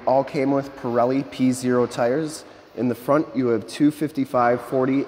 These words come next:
Z R nineteen tires. And these tires have, I would say, probably about, I don't know,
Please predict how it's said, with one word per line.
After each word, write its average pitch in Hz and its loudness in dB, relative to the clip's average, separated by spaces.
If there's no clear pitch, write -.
Z 120 -2
R 120 2
nineteen 117 -4
tires. 117 -6
And 120 -2
these 127 -2
tires 127 -2
have, 113 -2
I 101 -4
would 110 -6
say, 113 -4
probably 110 -4
about, 104 -4
I 95 -16
don't 92 -14
know, 92 -12